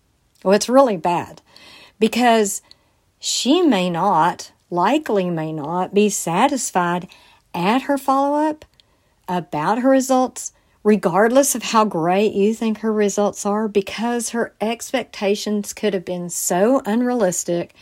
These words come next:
so over the top. And so now when this happens,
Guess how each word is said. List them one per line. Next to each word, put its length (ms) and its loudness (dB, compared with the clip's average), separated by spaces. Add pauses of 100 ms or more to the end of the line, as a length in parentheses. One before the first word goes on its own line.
(340)
so 760 2 (140)
over 280 0
the 140 -6
top. 580 -2 (380)
And 180 -6
so 280 -4
now 680 0
when 220 -2
this 220 -6
happens, 600 -6